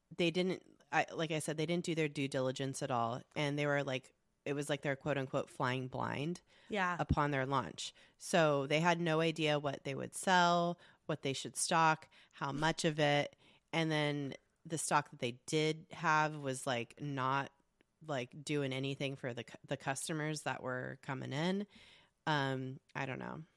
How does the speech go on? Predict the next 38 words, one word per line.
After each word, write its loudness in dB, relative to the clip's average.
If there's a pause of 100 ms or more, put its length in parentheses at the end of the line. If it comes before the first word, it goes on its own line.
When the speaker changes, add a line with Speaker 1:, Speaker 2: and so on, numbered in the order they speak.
(160)
Speaker 2:
It -8
probably 0
had, -2 (100)
it -6
probably, 0
everything -4
had -6
maple -8
leaves -8
on -8
it. -12 (480)
Also, 4 (160)
Speaker 1:
<laughs> 4
Speaker 2:
okay, 2
Zellers. 4 (220)
<laughs> -18
Speaker 1:
They're 12
like, 10
"You 6 (100)
guys 6
like 6
this 0
stuff, 2
right? 4
With -8
maple -2
leaves? -4 (280)
Like, -6 (100)
that's -6
cute, 0
Speaker 2:
<laughs> -
Speaker 1:
right? 0
That's -4
what -2
Canadians -2
like, -2
no?" -4 (180)
Speaker 2:
Every, 4